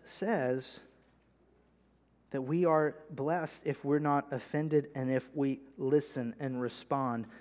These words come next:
not to our expectations, but to the truth of who he is. So maybe you're in that second group where you initially responded, but you won't come out and say it, but you've, you're following Jesus at a distance. There's a third group.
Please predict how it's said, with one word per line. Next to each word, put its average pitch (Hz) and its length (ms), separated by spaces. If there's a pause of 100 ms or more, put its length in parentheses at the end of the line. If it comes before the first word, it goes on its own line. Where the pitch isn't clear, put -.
(160)
not 156 220
to 185 180
our 170 140
expectations, 160 920
but - 220
to 135 100
the 120 140
truth 151 400
of 127 100
who 127 140
he 123 260
is. 110 360 (1080)
So - 160
maybe 196 240
you're 233 120
in 226 100
that 196 160
second 196 480
group 151 260
where 147 120
you 147 180
initially 156 460
responded, 135 680 (260)
but 165 80
you 185 80
won't 294 160
come 247 160
out 240 120
and 180 100
say 117 260
it, 113 140 (1500)
but 147 120
you've, 180 300
you're 170 140
following 208 540
Jesus 165 440
at 147 140
a 135 60
distance. 127 600 (920)
There's 165 180
a 180 80
third 202 320
group. 123 340